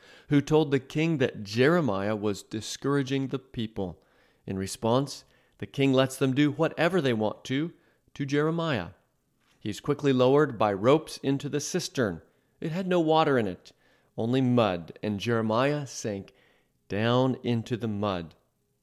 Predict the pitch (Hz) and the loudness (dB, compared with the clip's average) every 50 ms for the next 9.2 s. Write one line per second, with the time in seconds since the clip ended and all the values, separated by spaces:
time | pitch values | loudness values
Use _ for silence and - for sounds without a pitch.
0 | _ _ _ _ - 123 151 156 - 160 170 165 180 175 151 151 156 170 170 143 | _ _ _ _ -2 0 0 2 4 4 4 4 4 2 2 2 4 4 4 4
1 | 110 85 - - - - - - - - 107 - - 165 151 - - 113 104 123 | 4 2 -2 -10 -20 -20 -20 -14 -12 -12 -12 -4 -2 -2 -2 0 0 0 0 0
2 | 151 - - - - 104 101 - - 147 - - - 113 113 110 110 110 113 120 | 0 -4 -8 -8 -6 -6 -6 0 0 0 0 0 -2 -2 -2 0 0 2 4 4
3 | 117 107 - - 123 120 127 139 165 156 - - - - - - - - 147 143 | 2 2 0 0 0 2 4 4 2 0 -4 -12 -20 -20 -20 -20 -6 2 4 4
4 | 160 165 147 127 113 - 139 131 131 123 123 110 - - - - 226 - - - | 4 4 2 0 0 2 2 2 2 2 -2 -2 -4 -10 -6 -4 -4 -4 -4 -2
5 | - 139 135 139 139 123 113 117 117 117 113 - - 117 113 107 - 123 104 110 | 0 0 2 2 2 0 0 0 0 -2 -4 -4 -4 -4 -4 -4 -4 -6 -8 -8
6 | 113 - - 139 127 - - 120 104 90 82 - _ _ _ _ _ _ _ _ | -8 -8 -8 -8 -8 -8 -6 -6 -6 -6 -6 -10 _ _ _ _ _ _ _ _
7 | _ _ - 104 98 - 110 104 - - 131 127 - 131 117 113 113 - 135 123 | _ _ -10 -10 -8 -6 -8 -8 -2 -2 -2 0 2 0 0 0 0 2 0 0
8 | 123 - 131 123 123 135 131 - - 165 156 127 104 - - - - - _ - | 2 0 -4 -4 -6 -8 -8 -4 -2 -2 0 0 -2 -4 -8 -16 -20 -20 _ -2
9 | 127 127 120 | -2 -2 0